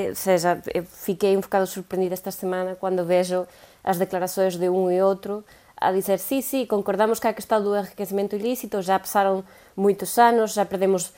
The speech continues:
tempo demais." Sí, toda a gente, obviamente, eh, está de acordo nesta questão. E por que que non se avanzou até agora?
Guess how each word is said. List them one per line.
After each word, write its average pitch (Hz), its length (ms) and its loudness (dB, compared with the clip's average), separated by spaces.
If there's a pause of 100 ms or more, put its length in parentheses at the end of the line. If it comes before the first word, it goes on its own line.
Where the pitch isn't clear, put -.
(220)
tempo 190 300 2
demais." 220 560 2 (400)
Sí, 302 260 0
toda 220 240 2
a 226 60 4
gente, 262 400 2
obviamente, 240 680 0 (120)
eh, - 520 -4
está 226 240 0
de 220 60 4
acordo 226 360 2
nesta 202 300 0
questão. 180 580 2
E - 140 -12
por 196 200 -6
que 247 160 4
que 240 100 -2
non 226 180 4
se 214 140 -2
avanzou 190 420 2
até 160 240 0
agora? 123 400 -2